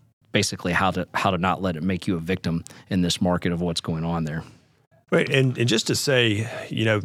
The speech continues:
Speaker 2: the pros of a credit card,
Speaker 1: Yeah.
Speaker 2: um, I think that there's really, I mean, there's three, there's three things with credit cards. The,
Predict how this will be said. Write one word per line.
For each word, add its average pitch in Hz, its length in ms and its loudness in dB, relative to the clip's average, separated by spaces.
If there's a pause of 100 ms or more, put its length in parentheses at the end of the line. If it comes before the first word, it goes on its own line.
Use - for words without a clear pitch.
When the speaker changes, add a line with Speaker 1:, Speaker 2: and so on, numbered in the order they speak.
Speaker 2:
the 117 560 -4
pros 139 520 4
of 110 100 0
a 101 60 -2
credit 104 320 -2
card, 92 560 -4 (160)
Speaker 1:
Yeah. 110 260 2
Speaker 2:
um, 98 300 -6 (100)
I 113 80 4
think 196 300 2
that 131 160 2
there's 113 180 2
really, 113 380 2 (120)
I - 60 -10
mean, 110 140 0
there's 104 180 -2
three, 135 460 2 (260)
there's 127 220 -2
three 135 200 0
things 110 400 -2
with 107 360 -4
credit 101 220 -2
cards. 95 320 -4
The, - 520 -2